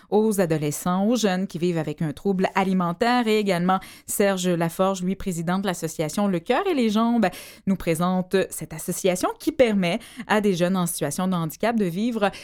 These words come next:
des activités sportives, que ce soit sport d'élite ou sport plus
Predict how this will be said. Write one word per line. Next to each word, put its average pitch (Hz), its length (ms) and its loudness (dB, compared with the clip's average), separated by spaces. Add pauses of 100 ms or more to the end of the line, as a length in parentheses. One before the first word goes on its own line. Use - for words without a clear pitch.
(140)
des 208 220 0
activités 170 520 -4
sportives, 285 540 -2
que 254 120 -2
ce 226 120 -2
soit 311 260 2 (220)
sport 302 400 2
d'élite 233 480 0
ou 254 160 0
sport 226 560 0
plus 247 240 2